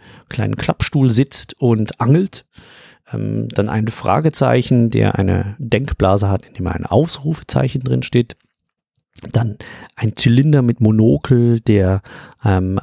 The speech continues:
einen, äh, kleinen Schlapphut, äh, argwöhnisch beäugt. Ähm, eine, eine Registrierkasse, so eine alte Registrierkasse, so aus den, weiß nicht, fünfziger Jahren oder so, mit einer viel zu langen Kassen-,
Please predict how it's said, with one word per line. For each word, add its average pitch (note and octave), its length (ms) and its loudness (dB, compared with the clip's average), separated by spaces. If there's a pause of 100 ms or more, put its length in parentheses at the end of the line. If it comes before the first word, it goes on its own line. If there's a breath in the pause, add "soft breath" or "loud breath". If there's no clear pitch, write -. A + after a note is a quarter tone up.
(100)
einen, G2 400 -2
äh, F2+ 280 -2
kleinen F#2+ 360 -4
Schlapphut, - 800 -2
äh, A#2 220 2
argwöhnisch A#2 560 0
beäugt. A#2 540 -4 (760 loud breath)
Ähm, G2 340 -2
eine, G#2+ 480 2 (1300 loud breath)
eine G#2 300 0
Registrierkasse, A2+ 840 0
so G#2 100 2
eine - 180 -2
alte D3+ 320 0
Registrierkasse, - 840 -2
so F#2 120 -4
aus - 180 -10
den, E2 340 -8
weiß - 200 -18
nicht, D3 220 -4 (120)
fünfziger - 560 -2
Jahren A#2+ 240 2
oder E3+ 180 2
so, D3+ 160 2 (1040)
mit A#2+ 220 0
einer G2+ 280 -2
viel C3 200 0
zu - 120 0
langen B2 440 2 (160)
Kassen-, D#3+ 720 -2